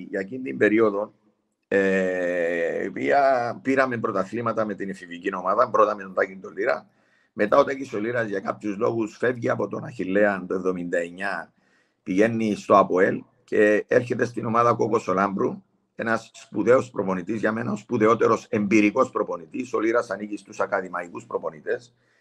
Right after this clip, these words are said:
Και δουλεύουμε μαζί του τρία χρόνια,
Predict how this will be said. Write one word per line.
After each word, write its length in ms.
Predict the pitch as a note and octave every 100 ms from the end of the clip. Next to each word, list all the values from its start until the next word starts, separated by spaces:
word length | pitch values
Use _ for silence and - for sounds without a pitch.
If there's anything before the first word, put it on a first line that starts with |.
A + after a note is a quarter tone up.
| _ - - - _ _
Και 840 | - A2 A2 A2 A2 A2 G2+ G#2 G#2
δουλεύουμε 420 | G#2 B2+ C#3 D3
μαζί 300 | C#3+ A#2+ A2+
του 120 | B2+
τρία 240 | A#2+ A#2+ G2+
χρόνια, 640 | - G#2+ G#2+ B2 D3+ -